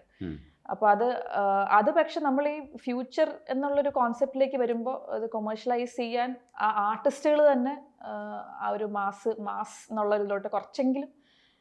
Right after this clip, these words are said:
Speaker 2: വിട്ടുപിടിച്ചാലേ അത് ഫ്യൂച്ചർ ഉണ്ടാവുള്ളൂ. ഇപ്പൊ അത് ഒരുപാട് വ്യത്യാസമുണ്ട്. ഇപ്പം, ആഹ്, ഫസ്റ്റ് തോണി എന്നുള്ള പാട്ട് ഫസ്റ്റ് ഞാൻ ഇറക്കുമ്പോ, ആഹ്, എനിക്ക് തോന്നുന്നു ഒരു ഒമ്പത് വർഷം, എട്ട് വർഷം, ഒമ്പത് വർഷം മുന്നെയാണ്.
Speaker 1: ഉം.
Speaker 2: അപ്പം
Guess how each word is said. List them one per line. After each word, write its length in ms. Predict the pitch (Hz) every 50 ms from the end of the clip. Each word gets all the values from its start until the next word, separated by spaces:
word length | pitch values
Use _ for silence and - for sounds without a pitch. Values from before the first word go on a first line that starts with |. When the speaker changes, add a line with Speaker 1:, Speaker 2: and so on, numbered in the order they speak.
| _ _ -
Speaker 2:
വിട്ടുപിടിച്ചാലേ 720 | 233 226 - - 254 247 220 220 226 - 226 220 214 220 220
അത് 280 | 208 202 214 226 -
ഫ്യൂച്ചർ 300 | - 220 208 202 214 220
ഉണ്ടാവുള്ളൂ. 360 | 208 202 196 196 202 247 285
ഇപ്പൊ 220 | 269 254 - - 311
അത് 140 | 294 262 294
ഒരുപാട് 380 | 294 262 262 269 269 277 302
വ്യത്യാസമുണ്ട്. 560 | 294 277 277 247 220 214 220 233 208 180 165
ഇപ്പം, 280 | 170 185 190 196 190 190 _ _ _ _ _ _ _ -
ആഹ്, 200 | - 190 190 185
ഫസ്റ്റ് 320 | 185 - 185 185 - -
തോണി 300 | 220 208 208 214 220 247
എന്നുള്ള 260 | 262 262 269 269 262 262
പാട്ട് 340 | 262 254 226 220 220 -
ഫസ്റ്റ് 360 | 247 233 240 214 226 - - 247
ഞാൻ 260 | 240 240 233 233 233
ഇറക്കുമ്പോ, 680 | 214 208 202 202 - 226 226 220 226 226 233 233 220
ആഹ്, 540 | - - - - - - 196 202 202 196 196
എനിക്ക് 240 | 196 196 196 226 214
തോന്നുന്നു 260 | 226 220 220 220 233
ഒരു 120 | 240 226 240
ഒമ്പത് 460 | 233 214 202 208 208 214 220 220 240
വർഷം, 440 | 240 226 233 - - 247 233 233 233
എട്ട് 200 | 214 - - 240
വർഷം, 320 | 233 233 233 - - 240
ഒമ്പത് 220 | 226 220 233 226
വർഷം 280 | 233 226 226 - 240 226
മുന്നെയാണ്. 460 | 214 214 208 208 208 180 160 - -
Speaker 1:
ഉം. 100 | - 180
Speaker 2:
അപ്പം 460 | 170 170 - - 247 262 269 277 269